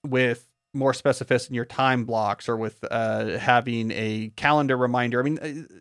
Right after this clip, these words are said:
look, that type of stuff can help, but discipline is a discipline issue. Time management,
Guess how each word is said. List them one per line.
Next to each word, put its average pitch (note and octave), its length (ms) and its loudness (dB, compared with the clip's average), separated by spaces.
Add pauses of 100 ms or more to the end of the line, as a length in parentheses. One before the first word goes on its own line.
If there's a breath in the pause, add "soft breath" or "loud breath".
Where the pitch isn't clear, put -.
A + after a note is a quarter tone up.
(160)
look, F3 200 0 (220)
that E3+ 180 0
type E3+ 160 0
of D3+ 80 -2
stuff - 220 2
can B2+ 140 -4
help, D#3 220 4
but - 140 -2
discipline C#3+ 400 -2
is A2+ 120 -6
a A2 40 -8
discipline A2+ 460 -6
issue. - 280 -12 (320 soft breath)
Time B2+ 220 2
management, D#3+ 680 2